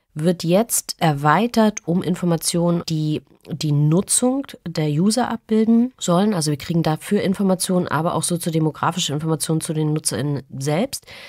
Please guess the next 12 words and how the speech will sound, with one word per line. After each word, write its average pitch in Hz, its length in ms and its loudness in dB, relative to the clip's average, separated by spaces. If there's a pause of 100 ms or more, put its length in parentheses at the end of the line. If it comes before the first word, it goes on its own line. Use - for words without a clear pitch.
(240)
Wir 175 160 2
werden 190 140 6
uns 175 100 2
das 175 160 0
natürlich 156 320 -2
angucken, 240 520 -4
ob - 160 -4
das 185 120 0
funktioniert, 175 640 0
wie 160 100 0
diese 160 240 -2
Daten 175 640 0